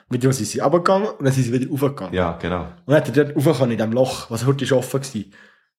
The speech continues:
Speaker 1: Also, äh, äh,
Speaker 2: Ja,
Speaker 1: so,
Speaker 2: also, ja.
Speaker 1: so abgefuckter
Speaker 2: Ja.
Speaker 1: Scheiß.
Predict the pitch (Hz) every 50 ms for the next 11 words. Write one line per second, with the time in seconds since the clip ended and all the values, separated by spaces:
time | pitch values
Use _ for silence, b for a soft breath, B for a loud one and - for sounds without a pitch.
0 | _ _ _ _ _ _ _ _ _ _ _ _ _ _ _ _ _ _ _ _
1 | _ _ _ _ _ _ _ _ _ _ _ _ - - 139 156 156 156 151 151
2 | 151 156 160 - 143 151 143 - - - 87 95 95 - 156 151 127 110 101 -
3 | - - B B B B B 95 90 85 - 76 71 - - - - _ _ -
4 | 139 - - 147 127 120 131 143 135 139 - 143 135 160 156 135 127 123 117